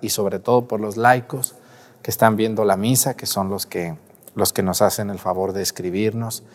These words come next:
y decirnos tantas cosas buenas.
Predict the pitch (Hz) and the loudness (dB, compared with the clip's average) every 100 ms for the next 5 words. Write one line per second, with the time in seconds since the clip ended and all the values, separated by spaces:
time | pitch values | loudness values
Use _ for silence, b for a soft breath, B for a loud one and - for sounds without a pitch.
0 | b b - 98 113 - 101 101 104 - | b b -4 2 4 4 2 0 -6 -10
1 | B B B - 113 101 104 - 107 110 | B B B 0 2 4 2 2 2 4
2 | 98 98 98 95 90 - | 2 4 4 4 -2 -4